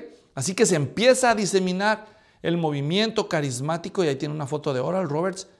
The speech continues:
Ese Oral Roberts era todo un personaje.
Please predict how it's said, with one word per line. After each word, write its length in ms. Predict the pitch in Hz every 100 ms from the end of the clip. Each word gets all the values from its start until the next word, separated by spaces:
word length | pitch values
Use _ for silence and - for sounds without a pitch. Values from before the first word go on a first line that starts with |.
| _ _ _ -
Ese 240 | 170 180
Oral 180 | 180 160
Roberts 300 | 156 170 160
era 220 | 156 151
todo 180 | 147 170
un 140 | 175
personaje. 580 | 135 - 120 123 131 -